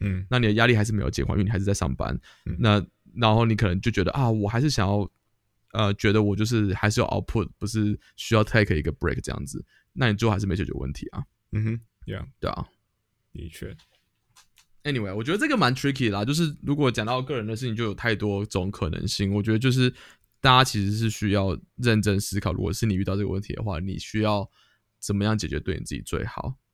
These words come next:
Speaker 1: 嗯。
Speaker 2: 就是更极端一点的 option，可能是你可能就真的需要离职一段时间，再重新思考要干嘛之类的啊。
Speaker 1: 嗯哼，嗯。
Speaker 2: 当然也不是每个人都有这个 privilege，但是 one of the option 嘛。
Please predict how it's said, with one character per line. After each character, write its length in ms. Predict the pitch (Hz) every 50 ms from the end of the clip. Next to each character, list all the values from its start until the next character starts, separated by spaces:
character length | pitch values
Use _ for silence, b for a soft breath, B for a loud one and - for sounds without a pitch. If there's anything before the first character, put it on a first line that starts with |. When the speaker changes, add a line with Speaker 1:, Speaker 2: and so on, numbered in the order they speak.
| _ _ -
Speaker 1:
嗯。 260 | - 113 101 95 95 - _ _ _ _ _ _ _ _ _ _ _
Speaker 2:
就 100 | - -
是 80 | 110 110 - -
更 160 | - 196 165 127
极 160 | - 113 107
端 160 | 101 117 113
一 20 |
点 80 | 110 107
的 80 | 90 -
option， 260 | 101 98 - - 101
可 120 | 92 -
能 80 | 69 90
是 100 | 107 101
你 100 | 92 90
可 120 | - -
能 80 | 90 -
就 80 | 95
真 120 | 92 98 98
的 80 | 90
需 140 | 95 - -
要 80 | 95 95
离 160 | 92 - 90
职 140 | - - -
一 40 | -
段 160 | - 67 67
时 140 | - - -
间， 180 | - - - - -
再 160 | - - - -
重 180 | - - - -
新 140 | - - -
思 180 | - - -
考 140 | - - -
要 80 | - -
干 160 | - - 64
嘛 80 | - - -
之 140 | - - -
类 140 | - - -
的 140 | - - -
啊。 100 | - - - _ _ _ _ _ _ -
Speaker 1:
嗯 100 | 117 123
哼， 160 | 143 185 202 - _ _ _ _ _ _ -
嗯。 160 | 127 135 143 - _ _
Speaker 2:
当 140 | - 117 117
然 60 | 113
也 20 | 104
不 100 | 90 104
是 80 | 113
每 180 | 117 104 85 76
个 80 | - 71
人 120 | 62 62
都 120 | - 85 87
有 100 | 67 -
这 100 | - -
个 140 | - - - -
privilege， 420 | - - - 87 80 - 53 - - -
但 120 | - 67
是 240 | 65 - 67 60 - _ _ _ _ _ _ _ -
one 120 | - 90
of 100 | - -
the 100 | - -
option 220 | - - - -
嘛。 160 | - - 139